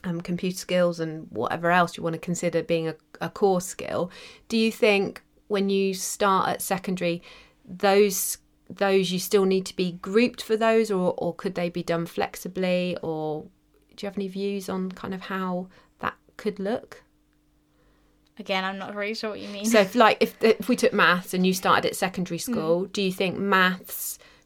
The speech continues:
Speaker 1: could be done in this, like, fluid way where you just turn up and you kind of self,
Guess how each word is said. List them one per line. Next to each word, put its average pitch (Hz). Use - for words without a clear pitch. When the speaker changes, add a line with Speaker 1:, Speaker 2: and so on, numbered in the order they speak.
Speaker 1:
could 208
be 196
done 180
in 175
this, 175
like, 170
fluid 185
way 170
where 165
you 165
just 170
turn 165
up 160
and 165
you 151
kind 160
of 143
self, -